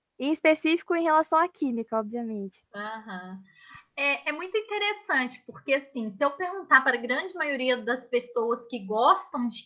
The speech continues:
Speaker 2: química, de ciências, qualquer um, né, talvez noventa e cinco por cento diga que foi um professor que fez ter gosto pela,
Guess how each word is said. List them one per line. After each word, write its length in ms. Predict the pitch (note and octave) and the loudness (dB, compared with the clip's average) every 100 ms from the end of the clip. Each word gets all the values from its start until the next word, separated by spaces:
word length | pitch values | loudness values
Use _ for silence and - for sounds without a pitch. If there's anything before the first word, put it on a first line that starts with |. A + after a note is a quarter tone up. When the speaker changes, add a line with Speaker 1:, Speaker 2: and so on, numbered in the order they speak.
| _ | _
Speaker 2:
química, 560 | G#3 C4 C4+ A3 - | -6 -4 -4 -6 -8
de 100 | F#3+ | -10
ciências, 880 | F#3+ _ G3+ G3+ B3 C#4 B3+ - F3+ - _ _ _ _ | -12 _ -10 -6 -4 -4 -6 -10 -14 -16 _ _ _ _
qualquer 500 | - F4 - A4 A#4 | -10 -8 -2 -2 -2
um, 420 | F#4 G4+ G#4+ G4+ - | -4 -8 -8 -10 -10
né, 400 | B3 E4 F#4 C#4+ B3+ - | -4 -2 0 0 -4 -2
talvez 420 | C#4 C#4 D4 F#4 | 0 2 2 0
noventa 500 | C#4+ C4 C4 F4 F#4 | 0 0 2 0 -2
e 80 | D4+ | -6
cinco 360 | - C#4+ C#4+ _ | -6 -8 -8 _
por 140 | A#3+ - | -14 -14
cento 520 | - C4 D4+ - A#3 | -8 -6 -6 -8 -12
diga 400 | A3+ C#4+ C#4 D4 | -4 -4 0 -4
que 500 | - - C4+ C#4+ - _ _ _ | -4 -6 -4 -4 -8 _ _ _
foi 200 | D4+ D4 | 6 6
um 140 | D#4+ - | 4 -6
professor 840 | D#4+ D#4+ F4+ - - A3+ A#3+ C#4 - _ _ _ | -10 -6 -8 -6 -2 2 2 0 -6 _ _ _
que 140 | F4+ F4+ - | -8 -8 0
fez 420 | A#3+ A#3+ C4 C4 _ | 2 2 0 -6 _
ter 160 | - C4+ G#3+ | -2 -2 2
gosto 480 | A#3+ C4+ C4+ - C4+ - | 6 6 2 -10 -12 -2
pela, 480 | B3 A#3+ B3 C4 | 0 2 4 4